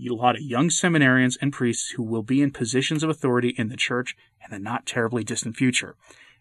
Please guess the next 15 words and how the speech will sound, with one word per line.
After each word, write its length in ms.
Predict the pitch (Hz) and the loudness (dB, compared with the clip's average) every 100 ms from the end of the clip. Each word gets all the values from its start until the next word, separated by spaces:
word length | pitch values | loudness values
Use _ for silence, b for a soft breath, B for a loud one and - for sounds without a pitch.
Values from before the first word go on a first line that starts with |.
| b | b
And 120 | 110 | -10
it's 180 | 98 - | -6 0
not 240 | 120 156 | 2 6
limited 280 | 147 160 165 | 6 6 6
to 100 | 165 | 4
Americans 460 | 160 147 147 151 139 | 4 6 6 4 4
either, 380 | 117 117 113 - _ | 4 4 0 -2 _
but 120 | - | -12
can 120 | 120 | -4
see, 280 | - - 143 | -2 0 0
be 180 | 127 113 | 0 -2
seen 400 | - 170 165 151 | 0 2 2 0
around 480 | 110 120 131 143 131 | -2 2 4 4 4
the 60 | |
world. 400 | 123 131 113 117 | 2 2 2 -2